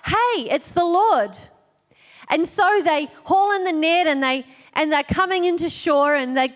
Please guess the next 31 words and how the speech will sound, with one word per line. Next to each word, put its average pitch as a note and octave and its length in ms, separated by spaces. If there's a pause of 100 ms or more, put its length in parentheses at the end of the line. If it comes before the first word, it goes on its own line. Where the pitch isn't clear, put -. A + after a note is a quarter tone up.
coming F#4 300
to F4 80
see E4 180
Jesus, D#4 540
and C#4 120
Peter E4+ 300 (220)
chucks - 340
back F4 220
on E4+ 160
his - 140
tunic, F4 580
and C4 100
he's B3 160 (240)
coming F4 320
out E4 160
of C4+ 140
the C#4+ 80
boat, C#4+ 400
and, G#3+ 280 (440)
and C#4 160
there's E4 260
Jesus D#4+ 400
on C#4+ 160
the C#4 80
shore C4 440 (260)
cooking D4 320
breakfast D4 580
for C4 100
the A3 80
guys, B3+ 560
and G3 200